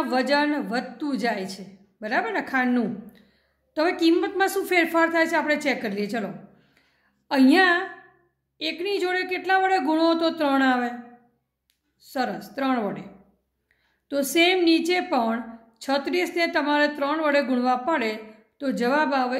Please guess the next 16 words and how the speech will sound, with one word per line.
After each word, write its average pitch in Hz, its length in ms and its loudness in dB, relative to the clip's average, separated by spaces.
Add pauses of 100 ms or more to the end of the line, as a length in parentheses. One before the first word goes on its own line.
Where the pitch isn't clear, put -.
એકસો 240 400 -4 (240)
આઠ 185 260 -8 (120)
રૂપિયા. 196 500 -10 (960)
એટલે 247 320 2
કે 247 180 -6 (640)
ત્રણ 339 280 0
કિલોગ્રામ 240 560 0
ખાંડની 330 460 0
કિંમત 214 400 -4 (340)
એકસો 302 340 -6
આઠ 226 280 -4
રૂપિયા 196 480 -8
છે. - 220 -8 (1800)
હવે 339 240 2
એકને 370 360 2
તમે 381 240 0